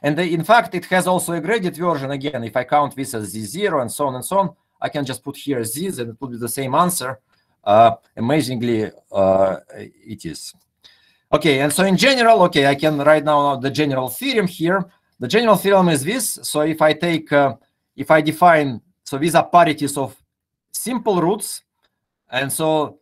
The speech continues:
these are parities of uh, arbitrary roots, again, you just multiply with parities, with a plus or minus ones, then, uh, the statement is that actually the partition function of S partitions, so these are S partitions, plain S partitions,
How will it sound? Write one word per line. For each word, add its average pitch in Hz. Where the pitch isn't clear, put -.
these 175
are 165
parities 147
of 143
uh, 110
arbitrary 202
roots, 170
again, 120
you 120
just 117
multiply 135
with 113
parities, 185
with 123
a 123
plus 151
or 131
minus 127
ones, 233
then, 208
uh, 151
the 143
statement 202
is 175
that 151
actually 135
the 110
partition 139
function 156
of -
S 165
partitions, 156
so -
these 127
are 131
S 160
partitions, 139
plain 131
S 123
partitions, 156